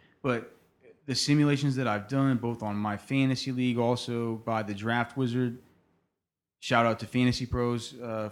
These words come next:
for always giving us, you know, s-, such access to that tool.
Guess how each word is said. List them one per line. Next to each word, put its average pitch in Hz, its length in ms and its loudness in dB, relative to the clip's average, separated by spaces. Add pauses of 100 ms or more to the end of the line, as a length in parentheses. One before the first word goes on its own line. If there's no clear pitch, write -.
(100)
for 110 460 -4 (560)
always 120 460 4
giving 117 260 0
us, 113 240 -6
you 117 160 -4
know, 104 300 -2 (760)
s-, 117 140 -10 (160)
such 123 300 0
access 117 340 0
to - 140 -10
that 120 300 -2
tool. 117 380 -2